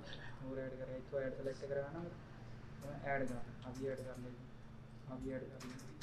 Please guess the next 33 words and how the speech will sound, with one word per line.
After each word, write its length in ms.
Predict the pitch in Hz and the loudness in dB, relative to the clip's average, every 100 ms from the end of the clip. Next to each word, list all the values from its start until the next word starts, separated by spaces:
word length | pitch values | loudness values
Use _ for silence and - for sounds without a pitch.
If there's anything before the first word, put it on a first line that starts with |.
| - - | -6 -4
ਆਹ 140 | 127 131 | -2 0
ਵੀ 60 | |
ਐਡ 100 | 131 | 0
ਕਰ 180 | 127 123 | 0 -2
ਲਿਆ। 140 | 123 123 - - - - - _ _ - - - - - - - - - - - - 131 | -2 -4 -6 -8 -10 -12 -16 _ _ -18 -14 -8 -8 -4 -2 -2 -2 -4 -6 -8 -6 2
ਆਹ 40 | |
ਦੇਖੋ 160 | 127 131 | 4 6
ਹੁਣ 100 | 131 | 4
ਇੱਥੇ 180 | - 143 | 4 4
ਸਿਲੈਕਟ 340 | 135 127 - | 6 4 4
ਨਹੀਂ 120 | 131 | 2
ਹੋ 140 | 123 123 | 4 4
ਰਿਹਾ। 120 | 123 | 0
ਜਦੋਂ 720 | - - - - - - 135 | -2 -8 -10 -10 -10 -2 2
ਮੈਂ 200 | 135 135 | 4 6
ਐਡ 100 | 135 | 6
ਕਰ 180 | 139 147 | 6 8
ਰਿਹਾ 120 | 165 | 6
ਨਾ, 80 | 190 - - - - | 4 0 -6 -6 -4
ਆਹ 60 | 143 | 0
ਸੇਮ 300 | - 147 170 | 8 10 12
ਕਲਰ 220 | 165 160 | 10 8
ਚੱਕ 240 | 151 127 123 | 8 6 6
ਰਿਹਾ 140 | 123 | 2
ਕਿਉਂਕਿ 300 | 127 131 139 | 2 4 6
ਆਹ 60 | 147 | 6
ਵੀ 100 | 151 | 6
ਗ੍ਰੇ 300 | 147 143 151 | 8 10 10
ਜਿਹਾ, 180 | 165 151 | 8 6
ਆਹ 80 | |
ਵੀ 80 | 143 | 4
ਗ੍ਰੇ 200 | 139 127 | 2 2
ਜਿਹਾ। 220 | 123 123 | 2 2